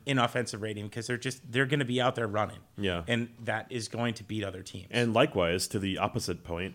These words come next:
Speaker 2: they're gonna be out there running on defense too. They got Oladipo, they got
Speaker 1: Yeah.
Speaker 2: Andre Robertson playing meaningful minutes,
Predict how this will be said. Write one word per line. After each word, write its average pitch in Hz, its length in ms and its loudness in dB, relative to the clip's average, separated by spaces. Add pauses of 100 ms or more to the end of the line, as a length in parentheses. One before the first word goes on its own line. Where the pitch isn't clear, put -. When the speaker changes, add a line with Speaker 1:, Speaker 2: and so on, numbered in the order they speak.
Speaker 2:
they're 98 140 -2
gonna 110 140 0
be 101 120 0
out 98 200 0
there 95 140 2
running 95 280 0
on 85 140 0
defense 90 420 -4
too. 101 160 -2
They 90 140 0
got 92 200 0
Oladipo, 113 680 6
they 101 140 4
got 98 300 2
Speaker 1:
Yeah. 110 160 -2
Speaker 2:
Andre 147 320 8
Robertson 113 520 4
playing 98 300 0
meaningful 92 340 0
minutes, 87 400 -4